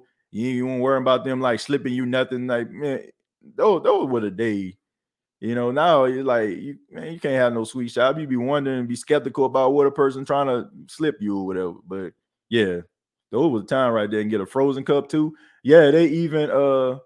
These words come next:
says, uh, cigarettes like <laughs> that, no I D, just pull. Yeah,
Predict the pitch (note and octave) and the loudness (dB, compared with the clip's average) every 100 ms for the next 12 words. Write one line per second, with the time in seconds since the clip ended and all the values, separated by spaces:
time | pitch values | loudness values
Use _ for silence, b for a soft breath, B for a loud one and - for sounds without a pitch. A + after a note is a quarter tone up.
0 | _ _ _ - C3+ C3 B2 - B2 A#2+ | _ _ _ 0 4 4 2 -2 -2 -2
1 | A#2+ D#3 C3+ B2 A#2+ A#2+ A2+ A2+ G#2+ - | -2 -4 -2 0 -2 -2 -2 -2 -2 -6
2 | - D#3 - B2+ A#2+ A#2+ B2 A#2 - A#2+ | -2 -2 0 -2 -2 -2 -2 -2 -2 -2
3 | A#2 B2+ A#2+ G2 A2 A#2 - C3+ A2 F#2+ | -2 -4 -6 -6 -6 -6 -4 -2 -2 -4
4 | - E3+ G3 | -2 0 0